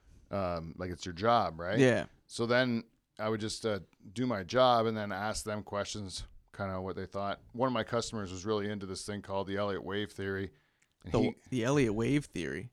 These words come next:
Speaker 1: Elliott wave theory,
Speaker 2: Who's
Speaker 1: yeah.
Speaker 2: Elliott Wave?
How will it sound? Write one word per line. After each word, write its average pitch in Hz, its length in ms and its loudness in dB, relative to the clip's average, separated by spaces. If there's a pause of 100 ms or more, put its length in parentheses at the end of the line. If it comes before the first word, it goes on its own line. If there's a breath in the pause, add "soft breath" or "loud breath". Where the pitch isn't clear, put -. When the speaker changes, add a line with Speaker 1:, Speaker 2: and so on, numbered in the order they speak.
(120)
Speaker 1:
Elliott 120 340 6
wave 117 340 6
theory, 92 380 2
Speaker 2:
Who's 104 180 12
Speaker 1:
yeah. 92 60 6
Speaker 2:
Elliott 139 320 6
Wave? 120 520 -2